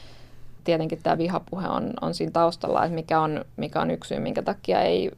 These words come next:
ei haluta puhua, ja, ja sit yleisemmin sellainen niinku sosiaalisen median niinku häirintä, minkä tutkijat kokee tietenkin kauhean ahdistavana, että jos jostain, ja sattumoisin on näin, että jos puhuu vaikkapa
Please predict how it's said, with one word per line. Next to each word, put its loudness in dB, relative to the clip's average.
ei 4
haluta 2
puhua, 4
ja, 6
ja 0
sit 0
yleisemmin 4
sellainen 2
niinku -4
sosiaalisen 2
median 0
niinku -8
häirintä, 0
minkä 0
tutkijat 0
kokee -2
tietenkin 0
kauhean 2
ahdistavana, 0
että -4
jos -4
jostain, -2
ja 6
sattumoisin 0
on 2
näin, 2
että 0
jos -2
puhuu 2
vaikkapa 4